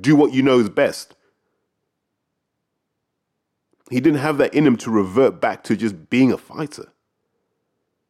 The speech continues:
You're not gonna learn that between now and March. You're not gonna learn that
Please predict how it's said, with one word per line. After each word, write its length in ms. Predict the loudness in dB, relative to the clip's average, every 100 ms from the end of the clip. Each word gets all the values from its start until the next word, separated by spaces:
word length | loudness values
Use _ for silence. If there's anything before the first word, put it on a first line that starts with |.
| _ _ _
You're 100 | -8
not 120 | -6
gonna 160 | -4 -4
learn 280 | -4 -6 -10
that 180 | -16
between 360 | -16 -12 -10 -10
now 200 | -10 -12
and 80 | -12
March. 440 | -12 -12 -16 -20 _ _ _ _ _
You're 120 | -2 0
not 80 |
gonna 160 | 4 4
learn 340 | 4 4 4
that 240 | 2 -2